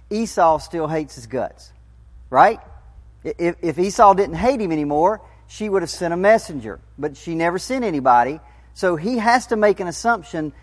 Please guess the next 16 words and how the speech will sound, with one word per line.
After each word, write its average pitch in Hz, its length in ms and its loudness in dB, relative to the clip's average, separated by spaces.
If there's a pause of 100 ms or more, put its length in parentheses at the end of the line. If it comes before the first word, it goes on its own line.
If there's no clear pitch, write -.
(260)
Esau's 202 500 0
still 185 240 -2
mad. 139 320 0 (600)
Esau's 190 520 0
still 185 280 -2
angry. 160 400 -4
So 160 200 -6
as 151 120 -6
he's 247 300 -6
returning 190 540 -2
home, 165 500 2 (280)
he's 208 220 -8
got 170 200 4
very 175 300 2
good 175 240 -2
reason 139 580 -4